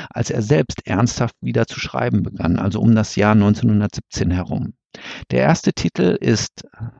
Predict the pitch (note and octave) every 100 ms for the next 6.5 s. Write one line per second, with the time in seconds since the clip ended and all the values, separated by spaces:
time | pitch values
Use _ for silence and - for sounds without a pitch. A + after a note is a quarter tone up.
0 | _ _ - - - - - - - A#2
1 | A#2+ C#3 - - B2 G#2 E2 - A2 G2+
2 | G2+ G2+ F2 F2+ - - - - - -
3 | A2+ C3 - A2+ G2 F2+ F2 C#2 - C3
4 | F#3 - - - - - A#2 G#2+ - G#2+
5 | G2 G#2 G2 A#2 A2+ - F#2+ A2 A#2 A2+
6 | G#2+ G2 - F#2